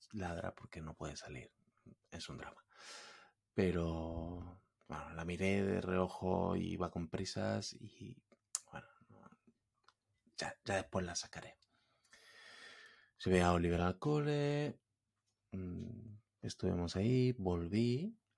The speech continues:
y, y la verdad es que me serví el café o el mate y me, me vine aquí a, al despacho a trabajar.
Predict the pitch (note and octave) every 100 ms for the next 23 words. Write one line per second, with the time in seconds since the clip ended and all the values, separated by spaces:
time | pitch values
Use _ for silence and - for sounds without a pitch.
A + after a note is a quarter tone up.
0 | _ _ _ _ _ _ _ _ _ -
1 | - - - G2+ F#2+ F#2 G2 - A2 F2+
2 | F#2 G2 - A2+ F#2 F2+ E2+ F2 - G#2
3 | G#2 G#2 F#2 F2+ - B2+ A#2+ G2 F#2 -
4 | F#2+ - - - F#2 F2 E2+ E2+ E2 E2+
5 | - E2+ E2 E2+ - - F#2+ F#2 - D#3
6 | - - - F2+ F#2+ B2